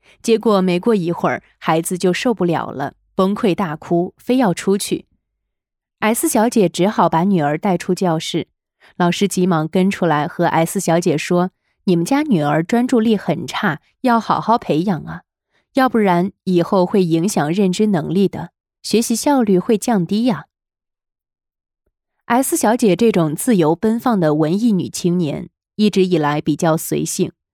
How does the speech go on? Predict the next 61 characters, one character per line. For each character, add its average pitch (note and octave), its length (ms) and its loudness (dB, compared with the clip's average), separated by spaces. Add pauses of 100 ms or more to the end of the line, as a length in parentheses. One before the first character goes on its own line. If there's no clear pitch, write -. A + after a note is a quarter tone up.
(320)
此 F3 180 2
时 E3+ 240 2
听 G#3 220 -2
到 G3+ 160 0
这 A3 180 2
句 E3+ 140 -2
话 D#3+ 280 -2
也 D#3 180 0
坐 A3 180 -2
不 G3 100 -4
住 A3 220 0
了。 D#3 200 -12 (920)
专 D#4+ 240 2
注 E4+ 160 2
力 C4 220 4
差， F3+ 440 -6 (300)
多 C#4+ 160 0
大 E4+ 160 0
的 G3 100 0
帽 F3 260 2
子 - 180 -8
啊！ A2+ 140 -10 (600)
老 G3+ 140 2
师 B3+ 160 0
说 C4 260 2
会 B3+ 200 2
影 F3 200 0
响 E3+ 240 -2
孩 D#3+ 200 -2
子 G3+ 160 -4
以 D3 160 -2
后 F3 180 0
的 D#3 100 0
学 D#3+ 240 -2
习 E3 240 -2
和 F3 140 -2
成 D3 340 -6
绩， - 240 -4 (600)
大 D4+ 120 0
家 D4+ 200 2
不 C#4+ 100 0
都 C4+ 180 2
说 A3+ 300 0 (180)
专 C4 220 0
注 C4 160 2
力 A3 220 2
是 G3 200 -2
一 D#3 140 0
个 F#3+ 140 0
人 D3 200 0
最 A3 220 0
重 B3 240 0
要 F3+ 160 2
的 E3 80 -2
能 D#3 260 -4
力 F3 140 2
吗？ D#3 200 -6 (580)
我 A3 100 2
这 G#3+ 160 4
几 E3+ 160 0
天 F3+ 380 -2